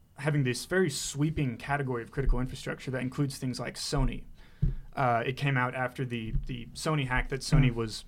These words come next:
Speaker 1: technically part of critical infrastructure. It's included under, uh, com-, it's, it's included under the broad category of commercial and, and public facilities,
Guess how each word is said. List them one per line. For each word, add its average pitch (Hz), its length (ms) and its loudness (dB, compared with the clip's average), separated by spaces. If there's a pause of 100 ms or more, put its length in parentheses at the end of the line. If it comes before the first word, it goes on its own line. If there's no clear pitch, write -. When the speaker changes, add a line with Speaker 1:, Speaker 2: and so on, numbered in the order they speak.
(120)
Speaker 1:
technically 135 460 0 (180)
part 143 200 2
of - 160 -6
critical 131 280 0
infrastructure. 131 460 -8
It's 139 100 -6
included 127 360 0
under, 117 400 -2 (580)
uh, 139 220 -6 (760)
com-, 165 240 -8
it's, 135 180 -6
it's 147 200 -6 (100)
included 147 380 4
under 135 100 4
the 123 80 -2
broad 120 300 2
category 123 380 0
of 107 60 -8
commercial 139 600 -4
and, - 180 -10
and - 220 -10
public 131 240 0
facilities, 139 600 -2